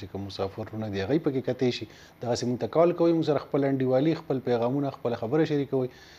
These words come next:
آه، د تکړه هنرمندانو په غږ کې موږ سره ټپې هم وي زموږ په پروګرام کې، خو د پروګرام، آه، اخر دی نو موږ سره تاسو به، آه، ما ته به اجازت راکوئ او زموږ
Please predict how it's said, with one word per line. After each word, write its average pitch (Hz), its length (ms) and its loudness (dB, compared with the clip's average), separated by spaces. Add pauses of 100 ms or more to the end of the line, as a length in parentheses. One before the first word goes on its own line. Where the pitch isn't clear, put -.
(140)
آه، 117 260 4
د 117 160 0
تکړه - 240 0
هنرمندانو 123 640 4
په - 120 0
غږ 117 180 2 (120)
کې 120 100 0 (100)
موږ 113 80 -6
سره 107 260 -4 (440)
ټپې - 300 4
هم 185 100 6
وي 165 140 6
زموږ 147 200 4
په 131 140 -10
پروګرام 127 380 2
کې، 120 100 -2 (360)
خو 117 300 2
د 113 100 2 (640)
پروګرام، 123 440 2 (480)
آه، 104 600 -4 (240)
اخر 165 360 6
دی 156 160 6 (400)
نو 120 60 -6
موږ 127 180 -2
سره 127 420 0
تاسو 127 360 -4
به، 120 160 -2
آه، 107 720 -4
ما 127 120 0
ته 127 120 -4
به 120 100 2
اجازت 120 380 2
راکوئ 170 360 6 (400)
او 117 200 2
زموږ 120 360 0